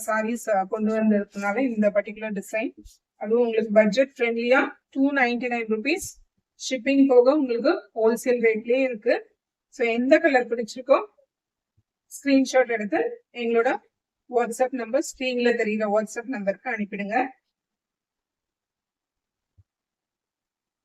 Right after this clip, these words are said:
So, ஃபர்ஸ்ட் எடிஷனா லிமிடெட் கலர்ஸ், லிமிடெட்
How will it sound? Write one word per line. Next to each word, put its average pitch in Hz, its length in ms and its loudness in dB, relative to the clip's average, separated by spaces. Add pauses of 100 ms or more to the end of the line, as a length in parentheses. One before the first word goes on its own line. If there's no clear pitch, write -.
(280)
So, 214 140 -14
ஃபர்ஸ்ட் 254 340 2
எடிஷனா 240 400 -2
லிமிடெட் 240 460 0
கலர்ஸ், 226 380 2
லிமிடெட் 220 360 -4